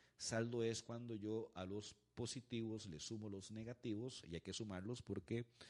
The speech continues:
eso es lo que da el número real, el saldo, que puede ser negativo o positivo, y la gente me pregunta, ¿pero por qué saldo? Es muy sencillo. Si yo le pregunto a la gente qué opina de Iván Barrantes y cuarenta por, cuatro personas de diez dicen que,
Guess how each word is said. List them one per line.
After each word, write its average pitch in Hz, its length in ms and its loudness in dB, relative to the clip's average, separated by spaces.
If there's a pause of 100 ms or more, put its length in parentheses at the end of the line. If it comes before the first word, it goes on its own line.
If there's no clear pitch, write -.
(260)
eso 92 260 4
es 104 40 8
lo 104 100 8
que 80 140 0
da 85 280 4
el 82 100 -2
número 92 240 4
real, 101 340 6 (1700)
el 80 140 -4
saldo, 92 520 6 (220)
que 73 100 -14
puede 73 160 -12
ser 76 100 -8
negativo 76 360 -6
o - 20 -10
positivo, 117 540 6 (320)
y 117 40 0
la 120 80 4
gente 175 200 4
me 185 40 4
pregunta, 156 300 4
¿pero 107 140 0
por 107 120 -6
qué 175 140 -2
saldo? 156 420 4 (640)
Es 131 120 6
muy 123 100 10
sencillo. 135 500 10 (440)
Si - 240 -2
yo 87 100 6
le 113 100 8
pregunto 123 640 8
a 123 80 10
la 120 100 6
gente 127 340 6
qué 95 100 2
opina 104 240 4
de 104 80 6
Iván 107 160 6
Barrantes 110 560 2
y 98 40 -2
cuarenta 95 480 4
por, 110 240 0
cuatro 107 300 4
personas 113 360 4
de 107 100 6
diez 113 220 4
dicen 107 280 -4
que, 117 140 -12